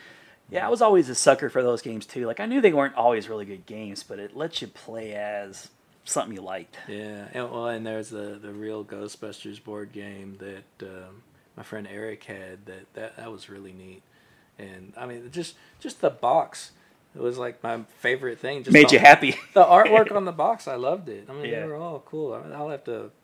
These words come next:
Speaker 2: pull up some pictures of those and, uh, put them on, you know, whatever we
Speaker 1: Another journey
Speaker 2: create.
Speaker 1: into
Speaker 2: <laughs>
Speaker 1: Nick's fabled museum.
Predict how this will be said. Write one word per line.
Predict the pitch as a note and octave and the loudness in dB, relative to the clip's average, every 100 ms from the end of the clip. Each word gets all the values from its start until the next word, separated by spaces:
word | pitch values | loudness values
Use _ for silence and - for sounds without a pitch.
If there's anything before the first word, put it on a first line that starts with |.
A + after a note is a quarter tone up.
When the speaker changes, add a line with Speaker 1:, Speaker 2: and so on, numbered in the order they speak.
| _ | _
Speaker 2:
pull | - D3 C#3 | -6 -4 -4
up | D3+ | -6
some | - G#2 | -14 -14
pictures | C3+ B2+ A#2 A2 | -14 -14 -14 -14
of | G2 | -12
those | G#2 B2 G#2+ G2 - - _ _ _ _ - | -10 -10 -12 -14 -20 -20 _ _ _ _ -18
and, | G#2 G2 G2 | -14 -14 -16
uh, | F#2 F#2 - | -18 -18 -12
put | B2+ | -10
them | A2+ A2+ | -8 -10
on, | G#2+ G2+ G#2 - | -10 -12 -14 -16
you | B2 | -16
know, | G2+ | -14
whatever | G2+ A2+ A2 A2 G#2 G2+ | -12 -8 -6 -6 -6 -6
we | G#2 | 2
Speaker 1:
Another | B2 D3 | 6 6
journey | C3+ C3 D3 D#3 | 6 6 8 8
Speaker 2:
create. | C#3+ | 6
Speaker 1:
into | C#3 D#3 | 6 4
Speaker 2:
<laughs> | C#3 | 4
Speaker 1:
Nick's | D3 - G3+ | 4 4 2
fabled | E3 - C3 C3 C3+ A#2+ | 0 2 4 6 4 2
museum. | B2+ A#2 B2 B2+ A#2+ | -4 -2 -2 0 -2